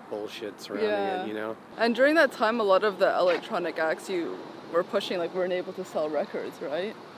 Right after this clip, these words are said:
Speaker 1: Yeah, none of them sold any records. <laughs>
Speaker 2: But people were still listening to it. Were they downloading all the music illegally then?
Speaker 1: No,
Speaker 2: Artists?
Speaker 1: they didn't. They didn't have downloads then. They just never. There was no, um,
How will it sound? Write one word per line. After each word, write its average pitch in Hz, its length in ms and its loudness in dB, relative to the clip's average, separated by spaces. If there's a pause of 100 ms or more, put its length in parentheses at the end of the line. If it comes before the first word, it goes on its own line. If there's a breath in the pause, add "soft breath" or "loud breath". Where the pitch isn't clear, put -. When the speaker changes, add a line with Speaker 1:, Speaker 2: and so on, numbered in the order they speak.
(200)
Speaker 1:
Yeah, 127 240 6
none 117 260 0
of 139 80 6
them 113 180 0
sold 110 300 -2
any 117 200 0
records. 101 540 -8
<laughs> - 600 -10
Speaker 2:
But 226 180 6
people 294 280 0
were 254 120 8
still 254 220 2
listening 214 360 0
to - 80 0
it. 151 60 4
Were 175 100 6
they 202 120 6
downloading 190 520 4
all 180 120 4
the 185 100 0
music 175 300 -4
illegally 175 480 -2
then? 240 320 2 (100)
Speaker 1:
No, 143 180 4
Speaker 2:
Artists? 139 260 6
Speaker 1:
they 139 120 6
didn't. 139 300 4
They 131 100 2
didn't 131 220 4
have 131 200 4
downloads 117 600 0
then. - 1120 -4
They 143 120 8
just 165 280 2
never. 156 420 10
There 160 120 10
was 160 200 8
no, 160 400 10
um, 135 300 8